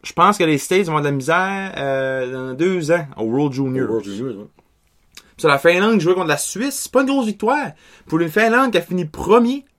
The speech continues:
Speaker 1: dans une division B, a gagné la Suisse deux zéro.
Speaker 2: Mais la Suisse qui est une puissance défensive.
Speaker 1: Oui.
Speaker 2: C'est même à chaque tournoi, que ce soit olympique, du World Junior, c'est tout le temps de même. La Suisse,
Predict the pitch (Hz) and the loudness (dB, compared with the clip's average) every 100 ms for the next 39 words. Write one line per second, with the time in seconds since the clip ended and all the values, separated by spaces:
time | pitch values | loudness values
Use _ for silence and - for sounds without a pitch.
0 | _ - 143 151 147 151 170 156 120 151 | _ -6 -2 -2 -2 -2 0 0 -2 -6
1 | 196 - - _ _ _ _ 123 131 147 | -8 -20 -20 _ _ _ _ -4 -2 0
2 | 147 - 165 143 117 143 123 110 113 101 | -2 -4 -6 -6 -4 -2 -2 -4 -6 -6
3 | 101 - - 143 143 120 120 117 117 104 | -4 -6 -4 -2 -2 -4 -6 -6 -4 -6
4 | - - 160 - 175 185 156 107 147 156 | -8 -8 -4 0 0 0 -2 0 2 4
5 | 170 156 143 - 185 196 165 123 107 104 | 2 0 -2 -2 -4 -4 -4 -6 -8 -6
6 | 98 101 - 110 127 - 127 147 180 170 | -4 -4 -4 -6 -6 -2 0 2 2 2
7 | 104 - - 233 233 - 214 196 170 170 | 0 -4 -4 -2 -2 4 4 6 2 4
8 | 208 196 147 131 - 156 190 180 - 202 | 6 4 0 0 2 6 6 6 2 -2
9 | 214 - - - _ 117 117 131 190 196 | -4 -8 -20 -20 _ -10 0 8 10 10
10 | 165 180 175 185 202 185 - - - 226 | 8 4 6 6 6 2 0 -6 -2 0
11 | 208 180 165 175 175 120 - - 202 - | 4 2 4 2 2 0 -2 -4 -2 -4